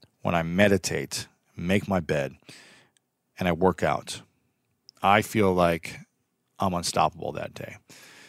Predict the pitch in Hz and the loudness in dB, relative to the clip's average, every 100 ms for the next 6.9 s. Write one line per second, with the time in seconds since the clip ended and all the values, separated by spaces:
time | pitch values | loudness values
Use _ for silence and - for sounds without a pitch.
0 | - - - 135 123 120 110 120 120 - | -20 -4 2 2 4 4 6 6 4 0
1 | 107 98 - 90 85 120 127 123 120 95 | 2 2 2 -8 0 4 4 4 0 -4
2 | 87 87 - 123 - 120 113 98 - - | -6 -8 2 4 4 2 0 -4 -14 -20
3 | - - _ 127 143 143 135 120 113 - | -20 -20 _ 0 2 2 2 -2 -4 4
4 | 117 110 85 85 92 117 113 104 92 98 | 6 6 2 -4 2 4 4 0 -6 -6
5 | - 95 - 98 87 127 127 120 95 87 | -6 -8 -6 -4 0 2 4 2 0 2
6 | 127 110 104 95 87 82 82 80 | 4 4 2 0 -2 0 -2 -2